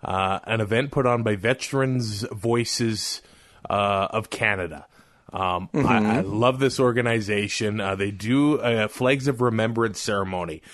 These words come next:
Speaker 1: They have one in Sylvan Lake, Alberta, Windsor, Ontario, and Sydney, Nova Scotia. And there are one hundred and twenty-eight Canadian flags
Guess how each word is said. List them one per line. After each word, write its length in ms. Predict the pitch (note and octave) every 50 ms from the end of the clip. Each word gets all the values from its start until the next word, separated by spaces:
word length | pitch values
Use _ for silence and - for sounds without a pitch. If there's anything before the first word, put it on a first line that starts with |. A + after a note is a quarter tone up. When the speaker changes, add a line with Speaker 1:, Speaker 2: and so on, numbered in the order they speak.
| - - - - - - - _
Speaker 1:
They 120 | G#2+ G2+
have 180 | A#2 C3 C3+ B2+
one 160 | B2+ C3+ B2
in 80 | A2 G#2+
Sylvan 460 | - - - D3+ D#3+ E3 F#3+ F#3 E3+
Lake, 220 | E3+ E3+ E3 -
Alberta, 560 | F3 D#3+ D3+ B2 A2+ A#2 A2 G#2 A2+ C#3 - - _ _ _ _ _ _ -
Windsor, 460 | - G2+ B2 C#3+ D#3 D3 C#3+ E3 D#3+ D#3
Ontario, 800 | E3 E3 D3+ - - C#3+ B2 A#2 A2 G#2 G2+ G#2 A2+ B2+ - - _ _ -
and 320 | A2 A2+ A2 A2 A#2 B2 -
Sydney, 500 | - - - - A#2+ A2 G#2+ G#2+ A2 A2
Nova 360 | G#2+ G2 F#2+ F#2 G2 F#2+ B2 B2
Scotia. 520 | - - F#3+ A3 G#3+ - - - F#2+ - - - - - - - - - - - - - _ A#2+
And 340 | A#2 A#2 A2+ A2+ A#2 A#2
there 180 | A2+ G#2+ A#2 A2+
are 100 | A2+ A2+
one 280 | A2 G#2 A#2 B2+ D3+ D#3
hundred 280 | D#3+ E3 D#3+ E3+ D#3+
and 100 | D#3 C#3
twenty-eight 540 | - - - C3+ C3+ C3+ B2+ B2+ C3 C3 C3
Canadian 540 | - - B2 A#2 A2+ A#2 A#2 A#2 A#2+ A#2+ G#2+
flags 500 | - - A2 G2+ G#2 G#2 G#2+ G#2 -